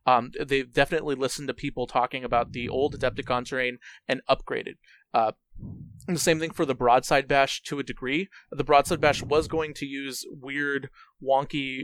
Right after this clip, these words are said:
uh, mission rules, um, which I, and, and that might be a little negative. Like, you know, th-, that's them, right? But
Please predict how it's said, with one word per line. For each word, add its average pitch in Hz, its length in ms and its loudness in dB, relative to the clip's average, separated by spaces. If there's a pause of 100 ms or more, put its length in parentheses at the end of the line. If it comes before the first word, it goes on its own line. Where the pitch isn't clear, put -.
(160)
uh, 131 180 4
mission 143 400 -2
rules, 151 420 2 (280)
um, 131 140 4
which 175 200 2
I, - 340 0
and, 170 160 0
and 185 120 -4
that 196 100 0
might 202 140 2
be 156 80 0
a 135 80 2
little 123 320 -2
negative. 123 320 0
Like, 123 180 -2 (320)
you 139 140 -6
know, 120 160 -4
th-, 156 220 -4 (140)
that's 170 200 4
them, 120 340 -2
right? 123 240 0 (260)
But 151 200 6